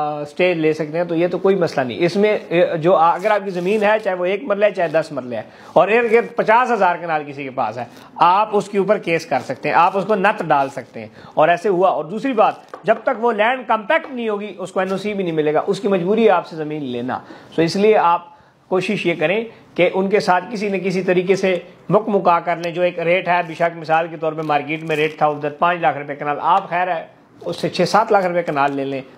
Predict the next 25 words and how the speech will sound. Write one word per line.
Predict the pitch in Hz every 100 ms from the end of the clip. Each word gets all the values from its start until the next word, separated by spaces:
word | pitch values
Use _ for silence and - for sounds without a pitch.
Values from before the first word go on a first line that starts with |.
| -
मलबा | 147 165 180
भी | 170
डाल | 147 135 139
दें | 135
उसमें, | 123 135 120 - - 160
लेकिन | 170 180 - - - - 170
म-, | 170 180 170 175 160
ए, | 180 165
वो | 208
कर | 214 160
लें। | 175
उसकी | 190 214
वजह | 226 247
एक | 202
और | 180 170
क्या | 143
है | 120 - _ -
कि |
अगर | 214 240
सोसाइटी | 233 185 185 208
इर्द | 233 254
गिर्द | 233 220
आ | 180 196
जाती | 214 175 185
है, | 208